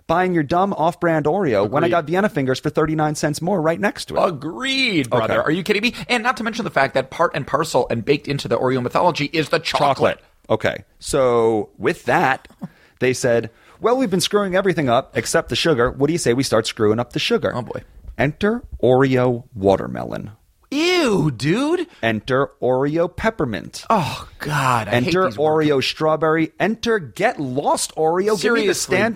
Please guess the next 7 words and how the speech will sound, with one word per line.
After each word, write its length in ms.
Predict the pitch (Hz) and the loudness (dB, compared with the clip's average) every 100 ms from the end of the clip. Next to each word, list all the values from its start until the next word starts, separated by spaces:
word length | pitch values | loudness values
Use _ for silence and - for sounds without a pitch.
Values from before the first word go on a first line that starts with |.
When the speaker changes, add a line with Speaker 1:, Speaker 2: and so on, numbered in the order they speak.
| 254 | -2
Speaker 2:
get 160 | 254 - | -2 -2
outta 260 | 156 147 | -2 -2
here, 200 | 117 110 | -2 -4
man. 300 | 104 107 110 - - | -4 -4 -6 -8 -6
Speaker 1:
That's 320 | 170 220 - | -4 -2 -2
the 100 | - | -4
problem. 640 | - 139 117 110 113 110 | -2 0 2 2 0 -2